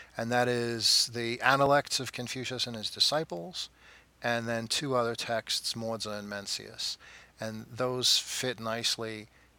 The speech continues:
under that first rubric because they have a lot to say about heaven, whether we can understand heaven's intentions,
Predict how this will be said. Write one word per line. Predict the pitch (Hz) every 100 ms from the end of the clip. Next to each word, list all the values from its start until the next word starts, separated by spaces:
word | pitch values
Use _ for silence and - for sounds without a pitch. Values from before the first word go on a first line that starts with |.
| _ -
under | 135 123
that | 120
first | - - 190 -
rubric | 135 131 123 123 120 - - - _ _
because | - 123 - 127 123 120
they | - 123
have | 120 113
a |
lot | 117 117 131 151 175 -
to | 143
say | 131 - 131 123 120 123 -
about | 117 123 117 113
heaven, | - - 107 104 101 101 - - - _
whether | 120 113 113
we | 117
can | - 120
understand | 110 107 - - 139 127
heaven's | 120 120 123 113
intentions, | 117 113 123 113 113 110 107 110 -